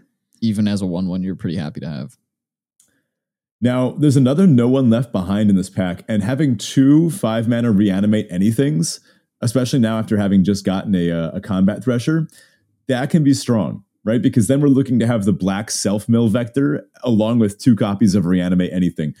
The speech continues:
Speaker 1: So we mill over a huge seven or eight or nine mana prototype and then bring it back. I mean, that,
Speaker 2: Yeah.
Speaker 1: that's a vector that interests me a lot.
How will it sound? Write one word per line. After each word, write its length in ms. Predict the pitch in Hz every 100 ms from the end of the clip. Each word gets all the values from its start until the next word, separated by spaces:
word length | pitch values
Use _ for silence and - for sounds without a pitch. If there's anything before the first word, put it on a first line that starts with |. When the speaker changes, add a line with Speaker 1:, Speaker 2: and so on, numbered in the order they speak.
| _
Speaker 1:
So 160 | - 135
we 180 | 120 120
mill 280 | 110 131 113
over 360 | 117 104 101
a 120 | 95 95
huge 460 | - 120 110 98 -
seven 280 | 113 107
or 140 | 98 95
eight 220 | 107 101
or 60 | 101
nine 340 | 90 90 98
mana 220 | 92 92 87
prototype 640 | - 110 101 - 87 - _ _ _
and 100 | 113
then 120 | 107
bring 160 | 110 101
it 100 | 82
back. 400 | 85 92 120 _ _ _ _ _
I 60 | 107
mean, 180 | 104 98
that, 200 | 117 123
Speaker 2:
Yeah. 100 | 127
Speaker 1:
that's 140 | 131
a 60 | 139
vector 320 | 117 113 110
that 160 | 95
interests 320 | 107 104 101 98
me 80 | 92
a 60 |
lot. 280 | 82 82 64